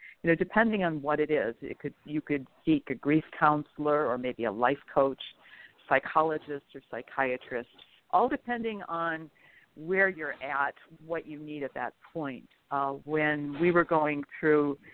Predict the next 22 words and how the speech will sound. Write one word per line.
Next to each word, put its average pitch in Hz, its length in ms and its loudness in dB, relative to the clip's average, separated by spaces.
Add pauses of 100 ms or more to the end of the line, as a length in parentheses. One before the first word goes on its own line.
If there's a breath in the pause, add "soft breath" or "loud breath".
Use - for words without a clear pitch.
(200 loud breath)
the 151 80 0 (120)
challenge 156 420 4
of 147 80 -12 (140)
cancer, 175 640 0 (160)
uh, 143 140 0
we 151 200 2
were 143 300 4 (1040)
going 165 380 4
through, 147 320 0
um, 135 240 -2 (760)
the 143 240 2 (100)
Karmanos 156 440 2 (920)
Cancer 202 360 2
Institute, 143 640 -8 (100)
who, 156 240 4 (640 loud breath)
through 233 220 4 (100)
part 233 200 4
of 220 60 -6
their 170 120 0
program, 175 600 -2
they 139 120 -8
also, 160 460 -8